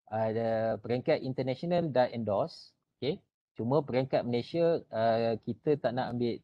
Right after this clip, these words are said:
tergesa-gesa lah sebab kita baru keluarkan, ah, standard, ah, twenty twenty. Okey. Ah, so sekarang ni kita dalam, ah,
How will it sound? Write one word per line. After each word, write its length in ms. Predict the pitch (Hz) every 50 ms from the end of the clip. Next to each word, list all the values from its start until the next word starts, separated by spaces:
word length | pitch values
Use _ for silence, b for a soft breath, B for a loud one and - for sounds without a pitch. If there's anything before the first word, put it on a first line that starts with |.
| _ -
tergesa-gesa 640 | 110 113 110 - 120 113 113 - - 123 123 117
lah 100 | - 139 - -
sebab 400 | - 117 113 117 127 123 - _ _ _ _ _ _ _ _ _ _ _ _ _
kita 240 | - 120 110 151 147
baru 240 | 139 135 139 135 123
keluarkan, 560 | - 127 127 127 123 117 - 127 120 117 117
ah, 200 | 117 113 113 113 104
standard, 400 | - - 117 120 117 123 - 64
ah, 240 | 95 110 110 107 -
twenty 240 | - 110 107 113 107
twenty. 480 | - 113 123 131 - 160 123 101 104 101 _ _ _ _ 104 -
Okey. 160 | - 151 208 - _ _ _ _ _ _ _ _ _ _
Ah, 320 | - 107 107 107 107 107 104 104
so 320 | - 120 120 120 117 113
sekarang 320 | - - 120 117 123 127 143
ni 80 | 160
kita 240 | 151 - - - 131
dalam, 400 | 123 120 120 120 117 117 120 117
ah, 720 | 113 113 113 113 110 110 110 110 110 110 110 107 107 107